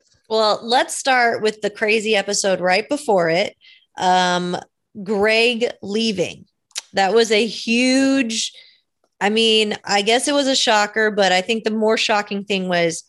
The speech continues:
how he left and how he spoke to her and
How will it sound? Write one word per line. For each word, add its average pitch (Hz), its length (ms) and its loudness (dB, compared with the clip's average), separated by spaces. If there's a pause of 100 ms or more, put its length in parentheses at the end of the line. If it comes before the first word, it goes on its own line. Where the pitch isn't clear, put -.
(360)
how 196 400 0
he 196 240 -2
left 151 580 -4
and 175 340 -4
how 180 380 -2
he 202 180 -8
spoke 180 500 -2
to 185 100 -6
her 151 480 -8 (480)
and 165 640 -4